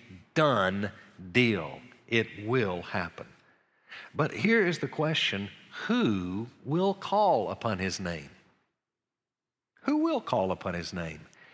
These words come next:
The answer in Scripture is those who were dead spiritually, but who have been made alive.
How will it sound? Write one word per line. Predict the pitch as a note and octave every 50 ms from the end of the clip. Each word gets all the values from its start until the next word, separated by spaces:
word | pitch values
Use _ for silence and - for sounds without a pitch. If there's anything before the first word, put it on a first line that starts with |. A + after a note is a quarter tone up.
| - - - - -
The | A2 A#2+ C#3+
answer | F3 F#3 - - E3 D3
in | C3 A#2+
Scripture | - - - A3 A3 A3 - - - G#2+ B2 C3+ C3+ - - - - - -
is | - B2+ A#2+ A#2+ B2 A#2+ - - - - - - - - - - _ _ _ _ _ - _ _ _
those | G2+ G2 C#3 D#3+ F3 F3+ F3+ F3 F3 F3 E3 - - - - -
who | - D#3 D#3+ D3+ C#3 C3 C3 - G#2+
were | C3 C#3 C#3 B2 A#2+ A2+ G#2 - - G#2+ G#2
dead | G#2 D#3+ F#3+ G3 A#2+ G#2 G#2 G#2+ A2 G#2 G#2+ - -
spiritually, | - - - - F3 F3+ F3 D3+ C3 - - - - F2+ E2 D#2+ D#2+ D#2+ F#2 A2 - - - - - - - - _ _ _ -
but | F#2+ A2 C3+ D3 - - - -
who | D#3+ D#3+ D3+
have | A#2+ A#2 C#3 C3 A#2+ A2+ G#2+
been | C3+ B2+ B2 A#2+ B2 C3+
made | D#3+ F3+ C3 G2+ G2+ G2+ G#2 A2+ A2+ A#2 - - - -
alive. | B2 C3 C#3 C#3 C#3 C3+ G#2+ E2+ D2+ - - - -